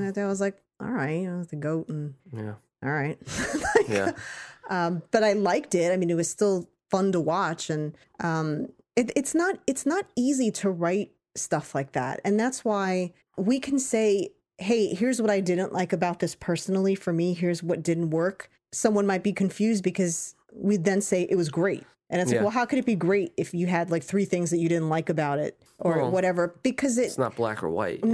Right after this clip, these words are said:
Speaker 1: nothing, nothing is perfect. And what one person finds scary, someone else doesn't or whatever.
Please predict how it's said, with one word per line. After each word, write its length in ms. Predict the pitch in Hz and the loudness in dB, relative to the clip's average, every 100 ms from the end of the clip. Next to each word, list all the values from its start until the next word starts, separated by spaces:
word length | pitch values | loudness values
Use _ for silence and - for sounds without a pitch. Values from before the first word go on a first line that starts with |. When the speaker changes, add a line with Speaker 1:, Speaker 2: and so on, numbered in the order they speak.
| 254 | 2
Speaker 1:
nothing, 380 | - 277 262 - | 2 2 2 2
nothing 480 | 196 208 220 233 220 | 2 2 2 0 2
is 320 | 196 190 - _ _ - | 2 0 -8 _ _ -4
perfect. 600 | - 196 - 262 - 180 | 0 0 0 -2 0 -2
And 200 | 165 160 | 0 0
what 200 | 147 156 | -2 -2
one 240 | 160 175 | -2 0
person 360 | 180 170 170 165 | -2 -2 -4 -4
finds 300 | 175 170 - | -2 -4 -2
scary, 340 | 170 170 170 | -2 0 -2
someone 400 | - 139 151 151 | -2 -2 0 0
else 200 | 160 165 | -2 0
doesn't 440 | 160 165 175 175 | 0 0 0 -2
or 80 | - | -4
whatever. 360 | 139 151 151 | -4 -2 -2